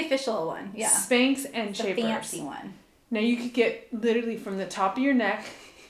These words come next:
Speaker 2: to the, to
Speaker 1: Does
Speaker 2: your
Speaker 1: it,
Speaker 2: ankles if
Speaker 1: does
Speaker 2: you
Speaker 1: it,
Speaker 2: want.
Speaker 1: you, can you put the double chin in the top
Speaker 2: Yes,
Speaker 1: of the next one? Is
Speaker 2: yes.
Speaker 1: it just like you, I don't even know how
Speaker 2: It's,
Speaker 1: that one works,
Speaker 2: it's,
Speaker 1: but okay.
Speaker 2: it's also, so I ended up getting, um, like underwear bottoms,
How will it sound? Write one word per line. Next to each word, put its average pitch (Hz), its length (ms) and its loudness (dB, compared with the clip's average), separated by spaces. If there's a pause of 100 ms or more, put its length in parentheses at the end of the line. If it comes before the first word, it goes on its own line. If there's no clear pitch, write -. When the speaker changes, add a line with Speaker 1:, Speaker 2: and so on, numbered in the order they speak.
(340)
Speaker 2:
to 196 160 -8
the, 175 140 2
to 170 100 -4
Speaker 1:
Does 240 120 0
Speaker 2:
your 202 140 4
Speaker 1:
it, 233 80 8
Speaker 2:
ankles 196 680 2 (160)
if - 100 -2
Speaker 1:
does 247 80 0
Speaker 2:
you 208 100 4
Speaker 1:
it, 202 40 8
Speaker 2:
want. 185 260 6
Speaker 1:
you, 233 100 -2
can 262 180 2
you 226 80 2
put - 200 -6
the 247 80 4
double 220 300 2
chin 233 340 -4
in 427 100 -4
the 453 80 -2
top - 280 4
Speaker 2:
Yes, 254 220 12
Speaker 1:
of - 20 10
the 214 40 6
next - 300 8 (140)
one? 339 80 8
Is 226 60 6
Speaker 2:
yes. 202 180 8
Speaker 1:
it 269 40 4
just 269 180 8
like 240 200 2
you, - 120 -6 (400)
I 254 80 6
don't 311 140 8
even 254 100 2
know 233 60 2
how 254 80 10
Speaker 2:
It's, 226 100 6
Speaker 1:
that 226 140 6
one 208 100 0
works, 220 100 8
Speaker 2:
it's, 254 260 6
Speaker 1:
but 202 40 0 (100)
okay. 202 400 -6
Speaker 2:
it's 247 280 4
also, 262 380 8
so 247 240 8
I 247 200 6
ended 320 240 2
up 285 180 2
getting, 226 720 2 (760)
um, 190 340 0
like 220 360 4 (400)
underwear 269 480 4
bottoms, 320 640 4